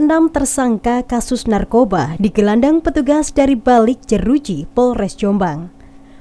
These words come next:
Para tersangka ditangkap di lokasi dan waktu berbeda. Tersangka terjaring dalam operasi Tumpas Narkoba Semeru dua ribu dua puluh satu yang digelar mulai tanggal satu hingga dua belas September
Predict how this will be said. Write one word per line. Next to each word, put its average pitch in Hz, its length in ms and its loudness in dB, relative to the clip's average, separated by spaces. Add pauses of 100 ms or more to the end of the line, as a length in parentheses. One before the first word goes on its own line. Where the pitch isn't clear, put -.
(120)
Para 202 240 2
tersangka 247 480 0
ditangkap 269 480 -2
di 285 80 0
lokasi 262 560 0
dan 196 240 0
waktu 208 400 -2
berbeda. 202 640 -2 (800)
Tersangka 269 720 0
terjaring 277 640 2
dalam 277 320 2
operasi 277 480 0
Tumpas 208 480 0
Narkoba 294 640 0
Semeru 240 560 0
dua 202 240 0
ribu 190 240 -4
dua 202 80 0
puluh 214 160 -4
satu 226 480 -6 (400)
yang 208 160 2
digelar 220 400 0 (240)
mulai 208 240 2
tanggal 254 400 0
satu 320 400 0
hingga 240 400 2
dua 196 240 0
belas 320 320 0
September 196 480 0